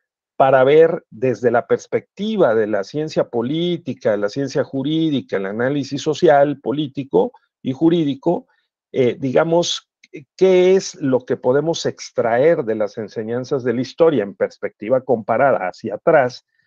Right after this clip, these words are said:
o sea, una perspectiva diacrónica, o sea, a través del tiempo, cómo se fundaron los partidos, cómo evolucionaron, cómo se refundan,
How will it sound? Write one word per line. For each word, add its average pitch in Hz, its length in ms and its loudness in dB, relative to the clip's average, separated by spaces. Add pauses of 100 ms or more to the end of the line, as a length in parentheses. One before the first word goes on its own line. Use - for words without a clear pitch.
(160)
o - 40 -20
sea, 98 120 -8
una 131 180 -4
perspectiva 117 760 -2 (220)
diacrónica, 135 1080 -2 (520)
o - 100 -16
sea, 120 200 0
a - 80 -4
través 113 380 0
del 151 240 0
tiempo, 175 600 0 (220)
cómo 160 320 2
se 165 180 -2
fundaron 151 520 -2
los 147 160 -4
partidos, 147 680 -2
cómo 160 300 -2
evolucionaron, 147 720 -2
cómo 160 280 0
se 147 160 -2
refundan, 151 600 -4